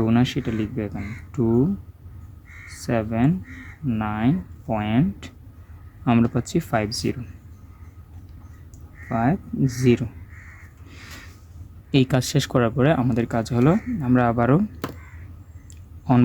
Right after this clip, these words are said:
বাটন প্রেস করে পরবর্তী অংশটি উঠাবো আমরা। ফার্স্ট ব্র্যাকেট, এরপর হচ্ছে রুট ফাইভ, পাওয়ার বাটন প্রেস করে ফোর, ফার্স্ট ব্র্যাকেট ক্লোজ করে পাওয়ার বাটন প্রেস করতে হবে। এরপর আবার ফার্স্ট ব্র্যাকেট শুরু, আমরা জানি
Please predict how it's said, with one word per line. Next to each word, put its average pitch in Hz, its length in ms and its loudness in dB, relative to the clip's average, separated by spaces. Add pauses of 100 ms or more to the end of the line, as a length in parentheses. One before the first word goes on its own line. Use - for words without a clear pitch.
বাটন 127 260 2 (100)
প্রেস 123 200 0 (100)
করে 131 160 4 (1200)
পরবর্তী 127 400 4 (100)
অংশটি 120 360 4
উঠাবো 107 320 0
আমরা। 101 180 -4 (560)
ফার্স্ট 120 280 2
ব্র্যাকেট, 143 360 2 (960)
এরপর 117 220 2
হচ্ছে 113 180 -2 (120)
রুট 123 300 4 (580)
ফাইভ, 113 280 2 (680)
পাওয়ার 113 280 4
বাটন 143 280 2 (160)
প্রেস 120 200 0 (100)
করে 131 160 4 (160)
ফোর, 120 300 4 (840)
ফার্স্ট 120 240 2
ব্র্যাকেট 123 300 0
ক্লোজ 120 180 4 (100)
করে 135 140 6 (120)
পাওয়ার 113 260 4
বাটন 113 260 0
প্রেস 120 240 0
করতে - 280 -2
হবে। 131 180 4 (280)
এরপর 117 280 -2
আবার 113 240 2
ফার্স্ট 120 240 4
ব্র্যাকেট 120 320 2
শুরু, 131 220 2
আমরা 117 220 6
জানি 117 160 4